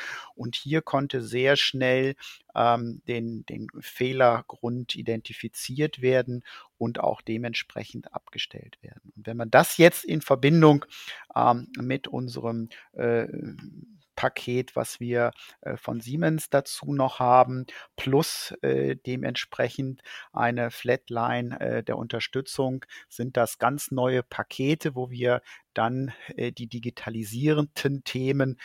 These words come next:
zusammen verbinden mit, äh, den klassischen Service-Themen, die man eigentlich heute kennt.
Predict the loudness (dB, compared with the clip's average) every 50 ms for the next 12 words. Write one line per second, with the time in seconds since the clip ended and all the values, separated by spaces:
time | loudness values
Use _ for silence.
0 | -20 -20 _ -14 -10 -8 0 2 2 4 4 0 -4 -2 -2 -2 -2 -2 -2 -4
1 | -4 -4 -4 -6 -6 -8 _ -16 -20 _ _ -8 -6 -6 -6 _ -10 -14 -8 -6
2 | -4 -4 -4 -4 -6 -6 -6 -4 -2 -2 -2 -2 -6 -14 -12 -12 -12 -12 -8 -8
3 | -8 -8 -8 -8 -12 -12 _ -12 -10 -8 -8 -8 -8 -10 -10 -10 -8 -6 -8 -8
4 | -8 -10 -12 -12 -14 -16 -16 -14 -14 -14 -14 -14 -16 -18 _ -20 -20 -20 -18 -18
5 | -18 -18 -20 -20